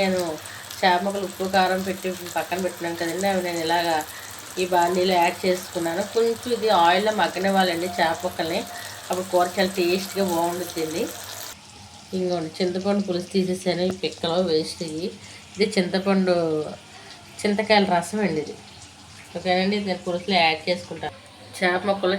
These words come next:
చింతకాయ పులుసు వేసేసుకున్నానండి నేను ఇలాగా. ఈ తుక్కు మాట అండి, పిక్కలోను బెరడు, బెరడు కూడా కొంచెం వాటర్ వేసి కడిగేసి,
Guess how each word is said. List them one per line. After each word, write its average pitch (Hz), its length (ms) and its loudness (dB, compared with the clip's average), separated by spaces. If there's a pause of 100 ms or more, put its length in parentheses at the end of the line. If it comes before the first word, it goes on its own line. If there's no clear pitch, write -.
చింతకాయ 180 420 4 (320)
పులుసు 170 300 -6
వేసేసుకున్నానండి 156 840 -4
నేను 156 220 -6 (140)
ఇలాగా. 156 280 -2 (840)
ఈ - 20 0 (460)
తుక్కు 196 260 -2
మాట 170 240 4
అండి, 147 140 -4 (300)
పిక్కలోను 175 520 2 (100)
బెరడు, 165 300 2 (840)
బెరడు 180 280 6
కూడా 202 180 2
కొంచెం 196 280 0
వాటర్ 165 260 4
వేసి 190 180 -2
కడిగేసి, 180 500 0